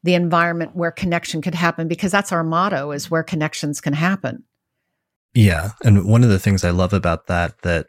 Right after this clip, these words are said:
Speaker 2: Lisa mentioned, Lisa Scheim mentioned to me this weekend during norwalk that she had heard from Nicholas,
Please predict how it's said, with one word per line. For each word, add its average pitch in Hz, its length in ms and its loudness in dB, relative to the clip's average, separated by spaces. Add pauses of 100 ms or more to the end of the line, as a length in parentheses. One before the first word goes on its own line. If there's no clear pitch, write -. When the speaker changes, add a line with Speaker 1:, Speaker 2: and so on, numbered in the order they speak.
(200)
Speaker 2:
Lisa 107 500 2
mentioned, 92 600 2
Lisa 98 240 0
Scheim 90 300 0
mentioned 85 440 -2
to - 100 -4
me 87 140 2
this 85 240 -2
weekend 82 400 -2
during 95 280 2
norwalk 82 480 -2
that - 120 -12
she - 120 -6
had 90 80 0
heard 90 220 0
from 85 180 -4
Nicholas, 104 680 0